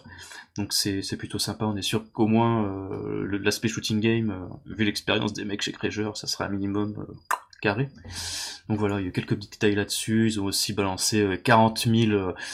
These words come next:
pff, informations sur, euh, vis-à-vis des bonus de précommande pour les différentes boutiques japonaises, euh, grand classique des, des jeux, euh,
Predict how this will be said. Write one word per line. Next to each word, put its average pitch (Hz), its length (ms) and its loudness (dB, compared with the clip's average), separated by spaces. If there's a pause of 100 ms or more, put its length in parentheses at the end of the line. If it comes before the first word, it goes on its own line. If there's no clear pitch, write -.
(360)
pff, - 340 -2
informations 113 720 4
sur, 98 300 -2
euh, 95 80 -2
vis-à-vis 101 400 0
des 95 160 0 (180)
bonus 113 220 6
de 107 80 2
précommande 107 500 2
pour - 120 -6
les 90 40 -6
différentes 101 400 0
boutiques - 280 -8
japonaises, 104 600 0
euh, 90 80 -4
grand 107 160 -2
classique 107 500 0
des, 92 360 -4
des 95 120 -4
jeux, 98 320 -2
euh, 87 220 -8